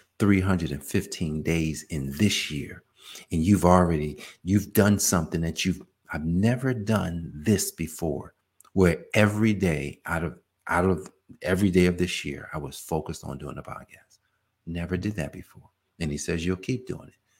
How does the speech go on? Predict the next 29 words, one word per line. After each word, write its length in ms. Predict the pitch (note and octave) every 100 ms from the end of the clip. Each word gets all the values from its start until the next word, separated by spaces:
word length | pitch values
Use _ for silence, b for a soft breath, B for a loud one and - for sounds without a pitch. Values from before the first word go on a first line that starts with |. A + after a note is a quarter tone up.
| _ _ _ _
because 460 | G#2+ - A2+ G2+ F#2
you 120 | G2+
were 140 | F2+
born 760 | - - F2 F2+ F#2 F#2 F#2 F2+ _ _
for 220 | E2 D#2
this. 560 | C#2+ C#2+ C#2 - - - b _
This 200 | F2 -
is 140 | F2
the 100 | F2
reason 600 | E2+ F#2 G2 F#2+ F2 D#2+
for 160 | D#2 E2+
your 120 | E2
life. 220 | C#2+ D2
Don't 180 | - C3
worry 140 | C#3+ C3+
about 220 | - D#2
the 80 | -
people, 280 | E2+ -
Jay. 300 | - - - _ _ b b b b b
I'm 160 | - G#2+
sending 440 | - - A#2 G2
you 140 | E2 D#2+
one 320 | E2 E2 D2+
twenty. 420 | - E2+ C#2+ C2+ B B
I'm 160 | - G#2
sending 400 | - C3 A#2+ A2
you 240 | F2+ D#2+
a 60 | D2
thousand. 560 | - D2+ C#2+ D2 C#2